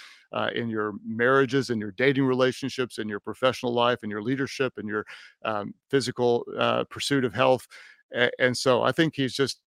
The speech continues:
I think it's a great statement that, that we should take to heart and, uh, not try to say, "Well, that, that's not spiritual."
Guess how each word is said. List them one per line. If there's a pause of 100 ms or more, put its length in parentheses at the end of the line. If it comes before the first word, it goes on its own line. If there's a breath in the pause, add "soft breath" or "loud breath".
(100)
I
think
it's
a
great
statement (240)
that, (120)
that (320)
we
should
take
to
heart (500 soft breath)
and,
uh,
not
try
to
say,
"Well,
that,
that's
not
spiritual."